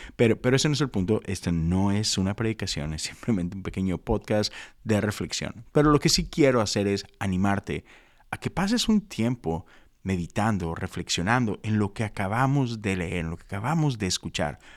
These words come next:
porque hay muchísimo aquí. En, en cada versículo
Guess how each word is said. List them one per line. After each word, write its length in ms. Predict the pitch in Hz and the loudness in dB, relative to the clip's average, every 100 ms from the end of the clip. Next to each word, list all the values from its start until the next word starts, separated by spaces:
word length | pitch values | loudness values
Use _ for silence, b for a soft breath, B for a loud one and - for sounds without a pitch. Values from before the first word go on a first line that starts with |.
| B B | B B
porque 280 | - 98 - | -8 -6 -2
hay 200 | 131 143 - | 0 0 0
muchísimo 1300 | 113 110 107 - - - 131 123 - 82 78 71 - - _ - | 2 2 0 -2 2 4 4 2 2 2 -4 -8 -12 -20 _ -8
aquí. 400 | - - 85 71 _ b b b | -8 -6 -8 -8 _ b b b
En, 120 | 87 | -8
en 160 | - 98 | -4 -6
cada 340 | - 107 107 | -2 0 2
versículo 600 | 95 85 101 101 90 85 | 2 0 -4 0 0 -2